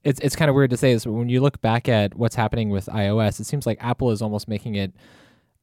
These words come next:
making users a little more comfortable to the notion of, like, moving files around and dealing with files. Like, when you, when you look at, like, what's happening, what you can do with the iPad Pro and things like that, and Dropbox at its heart is, like, a file sharing service, right? Or a file storage service. And they're gonna say collaboration. We're gonna, we're a big collaboration company.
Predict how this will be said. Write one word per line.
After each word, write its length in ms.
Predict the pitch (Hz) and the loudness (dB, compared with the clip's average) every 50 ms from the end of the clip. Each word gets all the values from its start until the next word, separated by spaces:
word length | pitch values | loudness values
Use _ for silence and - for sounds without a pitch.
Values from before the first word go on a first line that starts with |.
| _ _ _ _ - - - | _ _ _ _ -20 -18 -6
making 300 | 147 143 135 135 147 131 | -2 -2 -2 0 0 2
users 260 | 131 135 139 127 120 | 2 2 2 2 0
a 80 | 117 | 0
little 160 | 123 131 135 127 | 0 2 2 2
more 160 | 123 110 - | 2 0 -2
comfortable 560 | - 113 - 135 107 - - 117 113 107 107 | -2 -4 -4 -4 -4 -2 -2 0 2 0 0
to 100 | - - | 0 -2
the 100 | 110 107 | -2 -2
notion 300 | 107 110 107 - - - | 0 -2 -2 -4 -4 -6
of, 100 | 101 92 | -6 -4
like, 260 | 104 98 98 90 - - | -2 -2 -2 -2 -2 -2
moving 240 | 120 110 110 104 | 0 0 0 0
files 340 | 95 - 110 104 101 104 101 | 0 0 0 0 2 0 0
around 260 | 104 101 101 98 98 | -2 -2 0 0 0
and 100 | 98 95 | -2 -2
dealing 260 | 95 107 104 104 98 98 | -2 -2 -2 -2 -2 -4
with 100 | 95 - | -4 -4
files. 480 | - 113 107 101 101 101 101 98 - | -2 0 0 2 2 0 0 0 -2
Like, 140 | 104 101 - | -4 -6 -6
when 220 | - 117 113 110 107 | -6 -4 -4 -2 -2
you, 260 | 107 104 104 104 117 | -2 -2 -2 -4 -6
when 160 | - 120 120 113 | -6 -6 -4 -2
you 120 | 110 110 | 0 0
look 180 | 113 113 - 120 | 0 0 0 -2
at, 80 | 104 | -2
like, 140 | 107 104 101 | -2 -2 -2
what's 100 | 104 - | -4 -4
happening, 320 | 113 104 101 95 98 101 - - 120 | -4 -4 -4 -6 -8 -8 -10 -10 -8
what 200 | 123 123 117 95 | -4 -4 -2 -2
you 100 | 107 104 | -4 -4
can 100 | - 117 | -4 -4
do 100 | 107 104 | -2 -2
with 120 | 104 101 95 | -2 -2 -2
the 80 | 101 | -2
iPad 300 | 104 98 - - 104 98 | -2 -2 0 -2 -2 0
Pro 260 | - - 160 147 131 | 2 4 4 4 4
and 100 | 117 110 | 4 2
things 200 | 110 110 107 101 | -2 -4 -6 -4
like 140 | 104 104 - | -6 -6 -4
that, 220 | - 127 117 104 107 | 0 0 0 0 0
and 100 | 107 - | 0 0
Dropbox 400 | 120 127 - - 127 107 - 127 | 0 2 2 2 0 0 2 0
at 80 | 110 | -2
its 140 | 101 - - | -2 -2 -4
heart 320 | - - 143 123 107 - - - - - - - _ _ | -2 0 0 0 0 -2 -6 -14 -20 -20 -20 -20 _ _
is, 360 | - 139 113 113 110 107 110 - | 0 2 2 4 2 0 0 0
like, 380 | 120 110 104 101 - - - _ _ _ _ | 0 0 0 0 -4 -8 -16 _ _ _ _
a 80 | - - | -8 -8
file 460 | - - - 131 127 120 113 110 107 | -4 -2 2 4 4 6 4 4 4
sharing 380 | - - 110 76 71 90 127 131 | 2 0 -2 -2 -2 -4 -6 -4
service, 500 | - 123 - 73 78 82 - - - - | -4 -4 -4 -4 -4 -6 -8 -8 -6 -2
right? 220 | - 110 113 113 | 0 2 2 2
Or 140 | - 113 110 | 2 2 0
a 40 | 98 | 2
file 280 | - 123 120 110 107 | 2 2 2 2 2
storage 280 | - - 127 110 98 - | 0 -2 -2 -2 -2 -4
service. 280 | - - - 107 101 | -6 -6 -4 -4 -6
And 120 | - 120 123 | -4 0 0
they're 120 | 131 135 | 2 2
gonna 120 | 135 131 123 | 2 2 0
say 200 | - 240 233 294 | 2 2 4 4
collaboration. 720 | - 226 202 185 170 170 165 160 165 160 - - 170 151 | 6 6 6 6 6 6 6 6 6 4 4 2 0 2
We're 100 | 135 131 | 2 2
gonna, 220 | 123 127 123 120 117 | 2 0 0 -2 -4
we're 220 | 110 98 113 110 | -4 -4 -4 -4
a 40 | 107 | -2
big 200 | - 110 107 107 | -2 -4 -6 -6
collaboration 640 | - 135 131 156 165 165 170 165 160 151 - 165 139 | -8 -6 -4 -4 0 2 4 6 4 4 2 -2 -4
company. 460 | 131 147 139 147 139 139 135 139 135 | -6 -6 -6 -4 -2 -2 -2 -2 -2